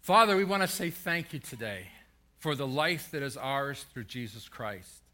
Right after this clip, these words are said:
God, we, uh, we have breath in our bodies, and we're thankful for that, but even, we're even more thankful for the spiritual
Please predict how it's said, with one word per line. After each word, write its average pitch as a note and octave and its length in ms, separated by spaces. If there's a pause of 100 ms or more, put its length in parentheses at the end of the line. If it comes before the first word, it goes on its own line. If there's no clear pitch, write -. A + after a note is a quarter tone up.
(960)
God, G#3 280
we, A3 300
uh, D#3+ 320
we F#3 340 (380)
have D#3+ 320
breath F#3+ 560 (1700)
in D#3 140
our D#3+ 120
bodies, D#3 720 (2250)
and C#3+ 140
we're D3+ 80
thankful D#3+ 460
for C#3 180
that, C3 440
but C#3+ 160 (800)
even, D3 380
we're C#3+ 140
even C#3+ 240
more C#3+ 220
thankful B2+ 420
for A#2+ 520 (960)
the - 60
spiritual A#2+ 840